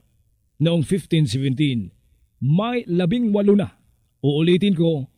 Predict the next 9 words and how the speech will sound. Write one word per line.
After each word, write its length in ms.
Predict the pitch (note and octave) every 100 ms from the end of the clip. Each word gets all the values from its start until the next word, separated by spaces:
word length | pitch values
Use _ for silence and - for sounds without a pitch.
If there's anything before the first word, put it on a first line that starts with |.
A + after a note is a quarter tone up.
| _ -
may 480 | C3+ D#3+ G3+ A#3+
labing 320 | G#3 F3 G#3 F3
walo 320 | F3+ E3+ E3
na, 160 | A3
na 160 | A3+ F#3+
German 400 | C3+ F#3+ G3+ F#3
editions 640 | D#3+ F#3+ - D#3+ D#3+ -
na 240 | - F3+ F#3+
Bible, 480 | G3 G3 F#3+ C#3